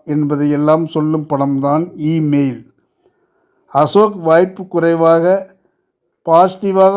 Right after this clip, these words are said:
அனைவருக்கும் தெரியும் ஒரு நெகட்டிவ் கேரக்டரில் நடித்திருக்கிறார். மனோபாலா டுபாக்கூர் ரியல் எஸ்டேட் அதிபராக சிரிக்க வைக்கிறார். ஆன்லைன் விளையாட்டில் தெரியாத்தனமாக போய்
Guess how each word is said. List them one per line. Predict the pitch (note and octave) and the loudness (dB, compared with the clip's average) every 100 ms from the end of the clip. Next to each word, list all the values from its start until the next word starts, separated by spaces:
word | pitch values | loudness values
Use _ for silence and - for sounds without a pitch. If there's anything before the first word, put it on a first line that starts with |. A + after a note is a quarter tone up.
| F#3 | 2
அனைவருக்கும் | F3 F3 E3+ G3 F#3 | 2 -2 -4 -6 -4
தெரியும் | F3+ E3 F3 G3 F3+ | -4 -4 -4 -2 -2
ஒரு | E3 D#3+ | -2 -2
நெகட்டிவ் | D#3 F3 E3+ F#3+ F3+ | -2 -2 0 -2 2
கேரக்டரில் | E3+ D#3 D3+ D#3 E3 E3 | 2 2 -2 -2 0 0
நடித்திருக்கிறார். | D3+ D3 D3 B2+ C#3 C3+ B2+ A2+ _ _ _ _ _ _ _ - D3+ | -2 -2 -4 -2 -2 0 0 -4 _ _ _ _ _ _ _ 0 2
மனோபாலா | F3+ A3+ A#3+ A3 E3+ D#3+ D#3+ D#3 D#3 _ _ _ - | 4 4 2 2 2 4 4 2 -4 _ _ _ -10
டுபாக்கூர் | E3 F3+ G3+ G3+ G3+ G3 | -4 0 -2 -2 -4 0
ரியல் | F3 F3 E3+ | 0 2 0
எஸ்டேட் | D#3+ F3+ E3+ D#3 | -2 -6 -4 -4
அதிபராக | D3+ D3+ D3 D3 D3 D3 D3 - | -2 0 0 0 -2 -4 -8 -10
சிரிக்க | F3+ F3+ F#3 E3+ | -6 -4 0 2
வைக்கிறார். | D#3 C#3+ C#3+ C3+ C3 B2 G#2 _ _ C3 D3+ | 0 -2 -4 -2 -2 -4 -10 _ _ 2 4
ஆன்லைன் | E3+ F3+ F3 F3 | 4 4 2 0
விளையாட்டில் | D#3+ D3+ C3+ C3 C#3 D3+ E3+ _ - | 0 0 -2 -6 -6 -6 -10 _ -4
தெரியாத்தனமாக | D#3+ E3+ E3+ E3 E3 E3 F3 E3+ | 0 0 2 2 2 2 0 -2
போய் | E3 | -2